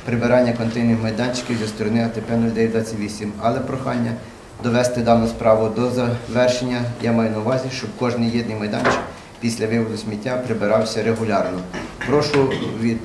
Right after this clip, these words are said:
е, керівництва А Т П нуль дев'ять двадцять вісім надати графік вивізу негабаритів та твердих побутових відходів поденно та погодинно, відповідно,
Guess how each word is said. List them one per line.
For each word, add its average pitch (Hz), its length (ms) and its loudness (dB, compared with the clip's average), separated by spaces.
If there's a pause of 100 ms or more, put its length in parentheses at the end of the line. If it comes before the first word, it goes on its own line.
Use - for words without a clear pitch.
е, 104 120 2
керівництва 113 600 0
А - 20 2
Т 110 120 -2
П 123 140 -2
нуль 120 120 2
дев'ять 113 220 2
двадцять 104 320 -4
вісім 127 320 0
надати 127 420 0
графік 120 360 -2
вивізу 117 380 0 (380)
негабаритів 135 680 2
та 127 80 -4
твердих 120 400 -2
побутових 113 500 -2 (500)
відходів 135 460 -2
поденно 123 640 2 (120)
та 113 120 4
погодинно, 107 760 0
відповідно, 117 600 -4